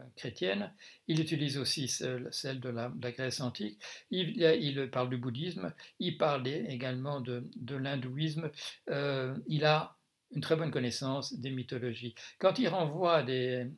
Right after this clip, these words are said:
quand il fait des références, en général, c'est à des ouvrages de, de vulgarisation sur les sujets. Je ne suis pas sûr qu'il, qu'il soit descendu véritablement en profondeur, sauf dans un cas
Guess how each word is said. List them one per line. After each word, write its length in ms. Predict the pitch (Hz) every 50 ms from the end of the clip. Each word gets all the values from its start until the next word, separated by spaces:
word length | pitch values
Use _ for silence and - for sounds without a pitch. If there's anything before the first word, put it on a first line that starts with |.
| - _ -
quand 160 | - 143 139 -
il 60 | 147
fait 80 | -
des 100 | 180 175
références, 540 | 143 143 127 - 147 123 139 160 165 156 - - - - - - -
en 80 | 170
général, 360 | 143 127 156 147 131 156 160 151
c'est 200 | - 165 131 147
à 120 | 139 135
des 240 | 131 131 135 131 135
ouvrages 340 | 143 123 143 151 147 143 131
de, 140 | 131 127 127
de 120 | 127 127
vulgarisation 760 | 117 135 143 131 135 123 120 120 113 117 120 - - 147 143
sur 160 | 135 - 139 127
les 140 | 117 120
sujets. 340 | - - 131 117 113 123 117 - - - - -
Je 100 | - 165
ne 40 | -
suis 120 | - 160
pas 140 | 156 160 147
sûr 240 | - - 208 160 -
qu'il, 160 | - 131 123 156 147 156 - 220 165 156 143 -
qu'il 100 | - 170
soit 160 | 156 - 156
descendu 400 | 131 143 - - 147 139 127 151
véritablement 600 | 135 156 143 139 135 123 139 135 131 135 131 131
en 40 | 127
profondeur, 580 | 123 - - 123 - - 139 127 131 151 165 165 - - - - - - -
sauf 360 | - - - 220 214 202 175
dans 220 | 160 170 143 131 147
un 80 | 139
cas 240 | 131 - 165 131 -